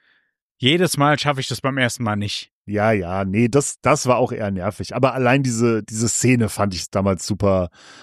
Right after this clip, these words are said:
Speaker 2: beeindruckend halt irgendwie. Wie gesagt, wie Renoir da fast der Sauerstoff ausgeht und dann hat sie ja immer noch diese Kette oder so um, die dann in der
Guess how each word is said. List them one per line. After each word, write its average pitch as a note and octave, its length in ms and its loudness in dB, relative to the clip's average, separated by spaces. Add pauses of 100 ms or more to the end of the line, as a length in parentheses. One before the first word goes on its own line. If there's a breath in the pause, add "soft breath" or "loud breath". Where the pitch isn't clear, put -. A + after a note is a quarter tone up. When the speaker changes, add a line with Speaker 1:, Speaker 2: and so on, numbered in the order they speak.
(140)
Speaker 2:
beeindruckend G#2 800 -2
halt F#2+ 160 -4
irgendwie. F#2 540 -4
Wie G#2 80 -2
gesagt, G2+ 380 -4
wie G2+ 200 -2
Renoir A2 400 2
da A2 140 4
fast - 200 -4
der A#2 100 4
Sauerstoff A2+ 440 2
ausgeht A2 460 -4
und A2 100 -6
dann G#2 160 -2 (220 loud breath)
hat - 120 -8
sie D#3+ 100 4
ja C#3 60 4
immer C#3 140 4
noch C3 100 2
diese A2 220 -6
Kette D3 560 0
oder C3 220 2
so B2 140 0
um, C#3+ 340 -2
die A#2 80 -2
dann A#2 180 2
in A#2 100 -2
der A2 220 2